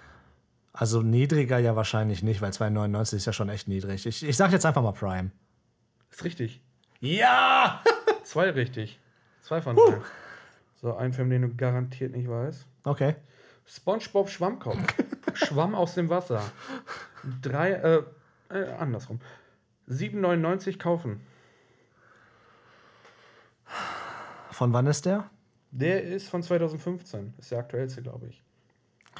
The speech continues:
Speaker 1: Bei SpongeBob ist das immer so eine Sache, ne? Der könnte sogar teurer sein, aber ich, ich sag einfach niedriger.
Speaker 2: Niedriger?
Speaker 1: Ja.
Speaker 2: Prime.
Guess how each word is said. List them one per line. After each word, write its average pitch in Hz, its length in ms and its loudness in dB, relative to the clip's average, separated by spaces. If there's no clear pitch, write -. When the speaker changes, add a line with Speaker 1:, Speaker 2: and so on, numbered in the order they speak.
Speaker 1:
Bei 113 120 2
SpongeBob 127 560 0
ist 123 120 -2
das 123 120 2
immer 127 200 4
so 113 120 2
eine 113 160 2
Sache, 110 420 0
ne? 98 260 0
Der 104 120 -2
könnte 117 260 0
sogar 107 220 -2
teurer 107 360 0
sein, 98 180 -4
aber 101 300 -4
ich, - 260 -12
ich 113 160 -6
sag 107 180 -2
einfach 101 240 -4
niedriger. 92 560 -6
Speaker 2:
Niedriger? 170 560 0
Speaker 1:
Ja. 120 240 0
Speaker 2:
Prime. 131 380 -2